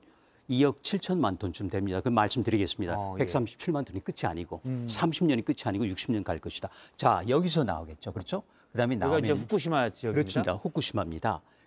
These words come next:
Speaker 1: 그래서 일부는 갑니다. 그럼 여기를 바로 타게 되겠죠. 그렇죠?
Speaker 2: 어.
Speaker 1: 타고 갑니다. 잠시만요.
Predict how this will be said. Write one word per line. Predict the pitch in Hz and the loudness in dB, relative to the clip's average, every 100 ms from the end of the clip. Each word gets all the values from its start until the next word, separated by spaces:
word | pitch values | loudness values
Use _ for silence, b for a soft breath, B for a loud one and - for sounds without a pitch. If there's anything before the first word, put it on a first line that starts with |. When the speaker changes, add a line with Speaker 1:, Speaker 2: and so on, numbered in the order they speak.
| - | -8
Speaker 1:
그래서 | 160 - | -8 -2
일부는 | 170 185 170 175 95 123 117 - _ _ _ | 2 2 4 2 2 -2 -4 -6 _ _ _
갑니다. | - 131 135 101 82 | -4 0 0 0 -4
그럼 | - 127 | -2 0
여기를 | 117 143 160 | 0 0 -4
바로 | - 117 | -2 -2
타게 | 120 - 160 | -2 -2 -2
되겠죠. | 92 80 - | -2 -8 -10
그렇죠? | 104 175 | -6 -4
Speaker 2:
어. | 214 98 90 82 80 - _ _ | -4 -8 -8 -12 -14 -20 _ _
Speaker 1:
타고 | - 113 90 | -6 -4 -4
갑니다. | 80 73 - - _ _ _ _ _ _ _ _ _ _ _ _ _ | -6 -10 -16 -20 _ _ _ _ _ _ _ _ _ _ _ _ _
잠시만요. | _ - - 113 131 | _ -18 -18 -20 -18